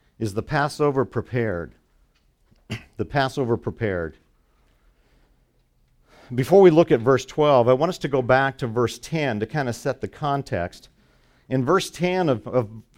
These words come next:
of chapter fourteen, it says that Judas Iscariot, who was one of the twelve, went off to the chief priests in order to betray Jesus to them. And they were glad when they heard this. Wh-, what a sad commentary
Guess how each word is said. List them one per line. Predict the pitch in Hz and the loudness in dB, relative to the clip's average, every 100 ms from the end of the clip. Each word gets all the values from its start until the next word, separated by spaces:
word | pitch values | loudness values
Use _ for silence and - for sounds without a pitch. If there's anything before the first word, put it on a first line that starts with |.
| _ | _
of | 120 113 - | -2 -2 -2
chapter | 156 127 139 | -2 0 -2
fourteen, | 123 135 127 - 139 | 0 0 0 -2 -4
it | 135 | -4
says | - 180 | -2 0
that | 151 | 0
Judas | 110 139 196 208 | -2 0 0 -2
Iscariot, | 151 - 160 180 160 117 | -6 -8 -6 -2 0 0
who | 120 151 | 0 0
was | 135 | -2
one | 123 156 190 | -2 -2 -2
of | 143 | -4
the | |
twelve, | - - 143 156 117 92 90 _ _ _ _ | -10 -8 -4 -2 0 -2 -6 _ _ _ _
went | 139 156 | 2 4
off | 147 190 196 | 4 2 0
to | 214 | -2
the | 185 | -2
chief | - 185 175 | -2 -4 -4
priests | - 160 110 110 - | -4 -2 -2 -2 -4
in | 131 | -2
order | 135 147 | 0 -2
to | 147 | -6
betray | 139 143 - 151 143 | -6 -6 -2 0 0
Jesus | 127 120 127 120 110 - | -2 -6 -6 -4 -4 -4
to | 104 | -6
them. | 95 80 71 - _ _ _ _ _ _ _ _ _ _ _ _ _ _ _ _ _ _ | -4 -6 -10 -16 _ _ _ _ _ _ _ _ _ _ _ _ _ _ _ _ _ _
And | 135 | 0
they | 147 | 4
were | 190 151 | 4 2
glad | 120 139 147 156 131 87 87 82 - | -2 -2 0 0 0 0 -4 -10 -10
when | 113 107 | -4 -2
they | 107 | -4
heard | 104 - 127 104 | -6 -8 -6 -6
this. | 85 73 - | -8 -12 -14
Wh-, | 139 123 - 151 | -16 -14 -12 -10
what | 135 160 | -8 -6
a | 156 | -6
sad | - - 104 110 123 | -8 -8 -4 -4 -4
commentary | 92 101 110 98 98 82 78 | -6 -6 -6 -8 -8 -8 -8